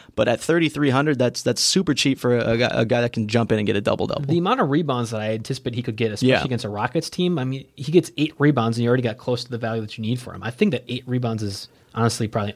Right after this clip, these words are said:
Speaker 2: undershoot for what Fareed's capable of doing. So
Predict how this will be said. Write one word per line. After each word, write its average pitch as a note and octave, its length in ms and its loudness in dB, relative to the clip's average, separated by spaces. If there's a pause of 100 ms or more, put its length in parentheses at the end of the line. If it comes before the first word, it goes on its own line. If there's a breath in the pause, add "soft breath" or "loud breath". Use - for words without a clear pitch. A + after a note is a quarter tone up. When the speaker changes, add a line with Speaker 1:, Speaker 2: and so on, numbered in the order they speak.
Speaker 2:
undershoot C3 460 4
for - 100 -4
what A2 160 2
Fareed's A2+ 340 2
capable A#2 380 -2
of G2+ 80 -6
doing. A2+ 320 0
So G#2+ 280 0